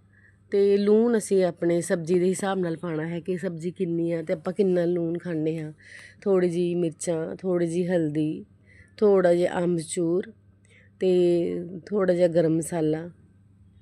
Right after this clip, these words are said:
ਇਹ ਸਾਰਾ ਕੁਛ ਮਿਲਾ ਕੇ ਇਹਨੂੰ ਅਸੀਂ ਚੰਗੀ ਤਰ੍ਹਾਂ ਮਿਲਾ ਦੇਣਾ ਹੈ। ਤੇ ਫਿਰ ਅਸੀਂ ਸ਼ਿਮਲਾ ਮਿਰਚ ਦੇ ਵਿੱਚ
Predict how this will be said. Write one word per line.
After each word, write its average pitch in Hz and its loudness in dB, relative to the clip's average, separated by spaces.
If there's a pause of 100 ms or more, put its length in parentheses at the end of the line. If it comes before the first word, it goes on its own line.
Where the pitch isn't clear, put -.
(340)
ਇਹ 208 -4
ਸਾਰਾ 190 0
ਕੁਛ 196 -4
ਮਿਲਾ 170 0
ਕੇ 170 -4 (360)
ਇਹਨੂੰ 190 0
ਅਸੀਂ 190 -2
ਚੰਗੀ 190 2
ਤਰ੍ਹਾਂ 170 0
ਮਿਲਾ 165 2
ਦੇਣਾ 147 2
ਹੈ। 147 -10 (1300)
ਤੇ 190 2 (140)
ਫਿਰ 220 4
ਅਸੀਂ 196 0 (400)
ਸ਼ਿਮਲਾ 202 2
ਮਿਰਚ 196 0
ਦੇ 190 2
ਵਿੱਚ 185 -2